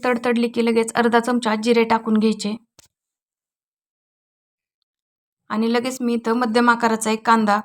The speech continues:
बारीक असा कापून घेतला होता, तो टाकून घेतलाय. कांदा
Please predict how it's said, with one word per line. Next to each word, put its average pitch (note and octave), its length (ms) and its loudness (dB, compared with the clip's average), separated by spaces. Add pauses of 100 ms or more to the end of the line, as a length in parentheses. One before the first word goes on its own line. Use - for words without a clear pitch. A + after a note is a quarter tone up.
(360)
बारीक A#3+ 360 4
असा A#3 180 -4
कापून A3+ 360 2
घेतला A#3 260 0
होता, A#3 240 -4
तो A#3 160 -6
टाकून G#3+ 380 0
घेतलाय. G3+ 340 -4 (2000)
कांदा A3+ 340 4